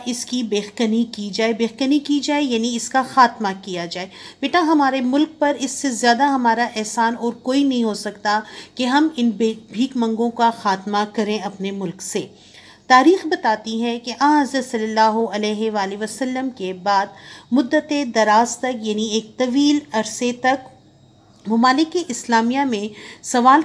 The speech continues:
करना नहायत मज़मूम समझा जाता था, यानी बुरा समझा जाता था। और इस तरह, और इस तरह इसका इंसदाद किया जाता था, यानी इसको रोका जाता था।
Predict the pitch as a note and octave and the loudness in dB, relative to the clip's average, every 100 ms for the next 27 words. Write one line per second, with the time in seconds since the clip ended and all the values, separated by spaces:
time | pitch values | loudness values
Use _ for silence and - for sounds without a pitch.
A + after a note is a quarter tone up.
0 | C#4 A3 G#3+ G#3+ A3 A3+ G#3+ B3+ C4 C#4 | 2 -2 0 -2 0 -2 0 2 2 -2
1 | A#3+ A#3 G3+ A#3 C4 C4+ C4+ A3+ G#3+ G#3+ | -2 -2 2 2 2 0 -2 -4 -4 -2
2 | G#3+ G#3+ G3+ A3 A3 B3 B3+ B3+ C#4 A3 | 0 0 -2 -2 0 -2 -2 -2 -2 0
3 | C4 C#4+ C#4+ A3 G3+ G3+ G3 F#3 F#3 G3+ | 4 4 4 -4 -4 -4 -2 -4 -4 -6
4 | A3+ B3+ - - - - - C4 C4+ E4+ | 0 0 -2 -16 -20 -20 -2 0 0 0
5 | F4 - C#4 A3+ - _ _ _ _ _ | -2 2 0 0 -8 _ _ _ _ _
6 | B3+ C#4+ E4 E4 - F4 C#4+ D#4+ D#4+ D4 | 0 0 0 -2 0 -2 0 -2 -2 -4
7 | - - C#4+ C#4 A3+ A3 B3+ C4 C4+ - | -4 -2 -2 0 -4 -4 2 2 2 -2
8 | C#4+ C#4 C#4+ C#4 C#4+ C#4 C#4+ C#4+ B3+ G#3+ | -2 0 2 2 0 2 4 4 0 -4
9 | A3 G3+ - - C4+ C#4 C4 A#3+ G3 G#3 | -6 -6 -10 -6 0 2 2 0 -2 0
10 | F#3 - D3+ - C3+ | -4 -4 -10 -8 -10